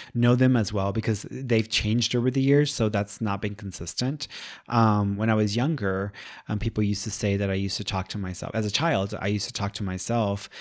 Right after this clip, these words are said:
uh, 'cause they thought I was talking to myself or I was talking to an imaginary friend. But I even had, and it was a male, and he even had a name.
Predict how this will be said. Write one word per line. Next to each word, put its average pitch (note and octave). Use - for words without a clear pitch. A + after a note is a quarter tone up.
uh, G#2+
'cause G2+
they G#2
thought G2+
I G2
was F#2+
talking G2
to F#2
myself F2+
or G2+
I G2+
was G2
talking G#2+
to G#2
an G2
imaginary F#2
friend. F#2
But A#2+
I A#2
even B2+
had, A2
and A#2
it A2+
was G#2+
a A2
male, A2+
and G#2
he A2
even A#2
had G#2
a F#2
name. F#2+